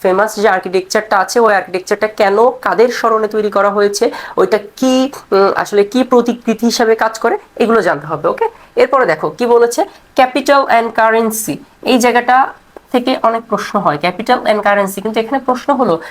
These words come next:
"ভাইয়া, ক্যাপিটাল আর কারেন্সি তো দেশে তো, মানে বিশ্বে তো অনেক দেশ, কোন দেশগুলো পড়বো?" আমি বলি, বাংলাদেশের সাথে রিলেটেড, বাংলাদেশের সাথে সম্পর্কিত এই দেশগুলো জানবে, সাউথ এশিয়ান কান্ট্রিগুলো সম্পর্কে জানবে।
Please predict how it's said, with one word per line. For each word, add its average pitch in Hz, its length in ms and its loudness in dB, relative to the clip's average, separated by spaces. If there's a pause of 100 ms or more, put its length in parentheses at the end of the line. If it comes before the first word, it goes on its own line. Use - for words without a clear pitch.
(180)
"ভাইয়া, 175 360 0 (120)
ক্যাপিটাল 226 440 -4
আর 247 100 -4
কারেন্সি 226 440 -4
তো 247 100 -6
দেশে 175 360 -6
তো, - 140 -6 (120)
মানে 160 100 0
বিশ্বে 156 240 -6
তো 233 80 2
অনেক 190 380 2
দেশ, 151 240 -4 (240)
কোন 285 280 2
দেশগুলো 202 400 0
পড়বো?" 143 260 -2 (220)
আমি 240 200 0
বলি, 196 300 0 (240)
বাংলাদেশের 233 840 0
সাথে 285 420 2
রিলেটেড, 233 520 4 (360)
বাংলাদেশের 233 580 0
সাথে 294 200 0
সম্পর্কিত 254 640 0 (300)
এই 247 140 2
দেশগুলো 220 440 2
জানবে, 151 340 0 (300)
সাউথ 262 440 0
এশিয়ান 277 340 4
কান্ট্রিগুলো 240 520 2
সম্পর্কে 196 440 0
জানবে। 147 320 0